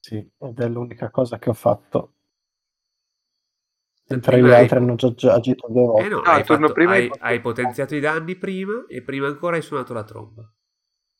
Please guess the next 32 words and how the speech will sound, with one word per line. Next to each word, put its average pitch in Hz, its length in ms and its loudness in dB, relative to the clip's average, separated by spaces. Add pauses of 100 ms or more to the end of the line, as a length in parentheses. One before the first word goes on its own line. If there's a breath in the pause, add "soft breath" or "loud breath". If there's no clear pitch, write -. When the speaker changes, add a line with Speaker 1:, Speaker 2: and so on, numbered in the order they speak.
(2250)
Speaker 1:
Ah, 143 260 4
ok, 117 420 4
quello 135 240 6 (140)
eravamo 127 560 6
già 127 340 4
in, 117 640 -4
in 117 100 -12
combattimento, 113 920 -6
va 123 120 -4
bene. 117 580 -12
Speaker 2:
Vabbè, - 300 -12
eh, 95 380 -14
diciamo 123 320 -6
che 123 60 0
Speaker 1:
Allora 120 200 2
Speaker 2:
ci 131 60 6
sono 139 180 6
varie 131 300 6
cose 139 320 0
che 127 100 -8
avvengono, 107 640 -4
però 113 360 -4
se 113 180 -14
tu 123 140 -8
rimani 117 360 -4
dentro 117 840 -4
fai 101 160 -12
fatica 110 420 -12
a - 40 -10
combattere 107 600 -12
di 107 120 -16
base. 107 540 -16